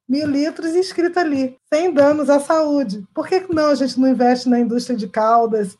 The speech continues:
e que a gente fortaleça controles biológicos e outras práticas que são muito melhores para a agricultura do que o uso dos agroquímicos? Então, há uma preocupação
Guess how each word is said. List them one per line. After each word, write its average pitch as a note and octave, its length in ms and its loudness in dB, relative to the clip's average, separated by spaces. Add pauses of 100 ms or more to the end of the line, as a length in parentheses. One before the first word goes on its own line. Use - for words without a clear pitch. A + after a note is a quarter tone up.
(160)
e A3+ 180 -8
que A3 140 0
a A#3+ 80 2
gente A#3+ 240 -2
fortaleça A#3+ 1040 0
controles A#3 520 0
biológicos A3 840 2
e A3+ 40 0
outras B3 360 -2
práticas A3 520 -6
que - 100 -20
são A3+ 160 -4
muito D#4+ 400 -2
melhores A#3+ 760 -2
para A3+ 140 0
a A#3 40 4
agricultura A#3+ 680 -2
do C4 160 -4
que C4 80 -6
o C4 120 2
uso B3+ 240 0
dos A#3 180 -2
agroquímicos? G#3+ 920 -2 (220)
Então, C#4 640 -2
há C4 360 2 (120)
uma B3+ 320 2
preocupação C#4+ 1200 -2